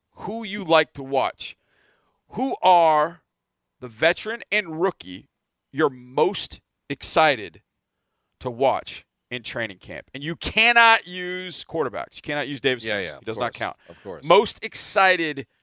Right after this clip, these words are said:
Speaker 1: that you are to see in camp, a veteran and a rookie.
Speaker 2: I'm gonna leave Cooks out of it 'cause it's the Michael Jordan Award. You know,
Speaker 1: Yeah,
Speaker 2: Cooks
Speaker 1: gotcha.
Speaker 2: is gonna have practices at training camp where you're like, "Okay,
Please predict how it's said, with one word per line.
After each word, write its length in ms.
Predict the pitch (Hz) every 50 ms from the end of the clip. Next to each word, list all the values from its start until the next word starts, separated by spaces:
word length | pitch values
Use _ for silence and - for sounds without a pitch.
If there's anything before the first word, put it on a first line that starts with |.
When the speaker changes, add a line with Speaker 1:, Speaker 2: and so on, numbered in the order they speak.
| _ _ _ _ _ _ _ _ _
Speaker 1:
that 160 | 127 131 117 123
you 260 | 117 147 175 165 160
are 220 | 151 147 139 127
to 160 | - - 127
see 360 | 117 - - - - 131 135 131
in 220 | - 139 139 127
camp, 380 | - - - 135 120 98 - _
a 80 | - 107
veteran 640 | 98 - - 123 123 - - - 143 139 139 139 _ _ _ _ -
and 160 | 127 127 123
a 40 | 120
rookie. 360 | 117 117 107 - - - _ _
Speaker 2:
I'm 100 | - 165
gonna 140 | 202 220 214
leave 220 | 185 160 147 123
Cooks 360 | - - - 135 131 - - 127
out 220 | 113 110 110 113
of 80 | 117 123
it 160 | 127 110 -
'cause 180 | - 117 101
it's 140 | 104 107 -
the 100 | - 113 110
Michael 280 | 113 120 113 110 110
Jordan 400 | 101 85 92 113 113 117 117 117
Award. 420 | 117 110 110 113 113 117 120 117 104
You 100 | 110 113
know, 80 | 110 113
Speaker 1:
Yeah, 120 | 113 -
Speaker 2:
Cooks 260 | - - - 160 -
Speaker 1:
gotcha. 120 | 107 - 147
Speaker 2:
is 60 | 117
gonna 160 | 143 139 127
have 100 | 117 104
practices 600 | - - 135 131 131 - - 120 - 123 110 92
at 80 | 107 -
training 300 | - 123 123 127 131 -
camp 300 | - - 110 110 - -
where 100 | - 113
you're 140 | 107 110 110
like, 260 | 107 107 104 104 - _
"Okay, 520 | 165 165 160 - - 135 113 101 95 95